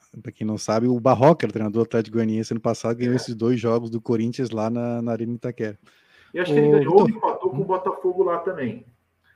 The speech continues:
Speaker 1: Ah, foi? Aí eu já não
Speaker 2: É,
Speaker 1: sei.
Speaker 2: quando ele, quando ele foi lá pelo Botafogo, eu até falei no começo da live que o Corinthians tem essa coisa com o Botafogo, né? É, mesmo quando tá bem, é um time que é meio, meio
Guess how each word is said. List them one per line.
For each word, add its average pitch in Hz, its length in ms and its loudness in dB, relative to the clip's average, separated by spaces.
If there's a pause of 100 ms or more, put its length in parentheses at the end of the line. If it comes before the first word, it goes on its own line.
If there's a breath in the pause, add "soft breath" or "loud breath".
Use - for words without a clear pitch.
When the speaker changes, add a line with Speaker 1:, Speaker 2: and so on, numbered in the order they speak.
(200 soft breath)
Speaker 1:
Ah, 113 140 -4
foi? 120 280 -6
Aí 117 120 -6
eu 113 60 -2
já 113 100 -4
não 117 40 -2
Speaker 2:
É, 117 40 -6
Speaker 1:
sei. 120 260 -2
Speaker 2:
quando 156 200 -2
ele, 165 260 -2
quando 160 180 -6
ele 165 100 -6
foi 165 200 -2
lá 151 120 4
pelo 160 300 -4
Botafogo, 143 640 -2
eu 127 140 2
até 170 180 -6
falei 156 260 -4
no 139 80 -10
começo 131 320 -4
da 110 100 -6
live 113 280 -4
que - 60 -18
o - 20 -20
Corinthians 113 380 -6
tem 120 100 -8
essa 113 180 -10
coisa 110 240 -10
com - 100 -16
o 101 40 -10
Botafogo, 104 560 -4
né? 110 160 -8 (600)
É, 104 140 -8
mesmo 135 360 2
quando 127 240 -4
tá 110 120 -2
bem, 127 260 -2
é 123 40 0
um 113 80 -2
time 123 260 -6
que 120 120 -4
é - 20 0
meio, 117 480 0
meio 113 400 -6